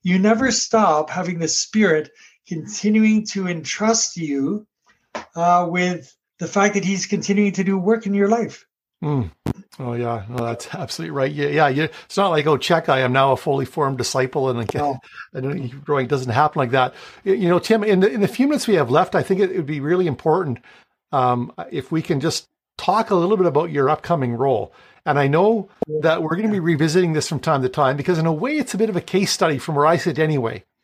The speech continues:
Speaker 1: Yep.
Speaker 2: Like, I have heard of very few, if any, pastors of disciple making,
Speaker 1: I know.
Speaker 2: which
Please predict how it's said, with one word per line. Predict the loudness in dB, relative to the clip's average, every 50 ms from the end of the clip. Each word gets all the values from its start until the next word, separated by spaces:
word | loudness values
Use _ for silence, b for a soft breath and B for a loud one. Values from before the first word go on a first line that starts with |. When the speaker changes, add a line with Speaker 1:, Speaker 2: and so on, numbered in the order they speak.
| b b b b b b -4
Speaker 1:
Yep. | -4 -4 -2 -4
Speaker 2:
Like, | -8 -10 -10 _ _ _ _
I | 0 2 4 4 4
have | 4 2 0 0
heard | -2 0 0 0
of | 0 -2 0
very | 0 2 2 2 0 0
few, | -2 0 0 0
if | 0 2
any, | 2 2 4 4 2 0 -2 b b b b b b _
pastors | -4 0 0 0 2 0 -2 0 0 0 0 2 0
of | -2 0 -2
disciple | -4 -4 -2 0 0 -2 0 -2 -2
making, | -2 -2 -2 -2 -4 -8 -12 -12 -18 _ _ _ _ _ _ _ _ _ _ _ _ _ _ _ _ _
Speaker 1:
I | -14 -6
know. | 0 0
Speaker 2:
which | 0 0 0 -4 -6 -8